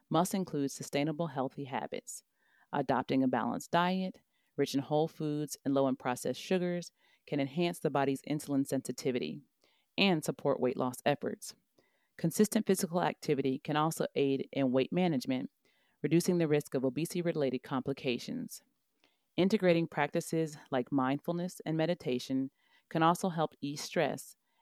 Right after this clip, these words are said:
and optimizing sleep habits is key for supporting weight loss efforts and overall health. Even the Ozempic website states that once-weekly prescription Ozempic, along with diet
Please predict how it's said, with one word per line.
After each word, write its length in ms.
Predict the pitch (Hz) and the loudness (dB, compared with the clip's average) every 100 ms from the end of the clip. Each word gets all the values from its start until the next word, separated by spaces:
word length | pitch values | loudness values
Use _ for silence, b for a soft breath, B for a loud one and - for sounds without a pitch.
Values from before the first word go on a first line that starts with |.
| _ | _
and 100 | 139 | -2
optimizing 580 | - 147 165 147 139 143 | 0 0 0 2 2 -2
sleep 280 | - 208 - | -2 -2 -2
habits 420 | 135 120 131 - - | -4 0 0 -2 -10
is 140 | - | -8
key 220 | - 175 | -4 -4
for 140 | 160 143 | -2 -4
supporting 440 | - 131 139 135 | -4 -2 0 2
weight 160 | 131 - | 2 2
loss 240 | 127 127 | -2 0
efforts 400 | - 123 131 127 b b b _ | -2 -2 -2 -4 b b b _
and 320 | 175 147 131 - - | 2 4 2 -2 2
overall 400 | 135 131 120 123 | 2 4 0 0
health. 400 | 123 90 - - _ _ _ _ _ _ _ _ _ b b b _ | -2 -6 -6 -16 _ _ _ _ _ _ _ _ _ b b b _
Even 260 | 180 214 | 6 8
the 120 | 214 202 | 8 8
Ozempic 420 | 185 156 143 160 | 8 4 2 2
website 520 | 135 135 - 120 117 - | 4 4 2 -2 -2 -2
states 340 | 147 123 - | 0 0 0
that 200 | - 120 | -2 0
once-weekly 560 | 135 165 - - 165 180 | 0 -2 -2 -6 0 0
prescription 520 | - 180 - 135 - | -2 -6 -4 -4 -2
Ozempic, 460 | 139 147 123 - 127 - b b b b _ - | -2 0 -2 -2 -6 -8 b b b b _ 0
along 300 | 147 143 143 | 4 6 4
with 180 | 131 - | 0 2
diet 380 | 131 135 160 | 2 4 0